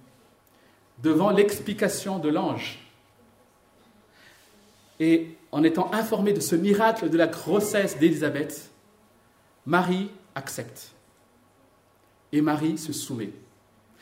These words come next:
Marie ne cherche pas à débattre. Elle ne doute pas. Elle sait probablement les troubles que cela va entraîner.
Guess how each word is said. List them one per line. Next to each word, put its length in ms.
Marie 300
ne 80
cherche 320
pas 80
à 140
débattre. 600
Elle 140
ne 80
doute 300
pas. 360
Elle 180
sait 580
probablement 720
les 240
troubles 720
que 100
cela 340
va 240
entraîner. 720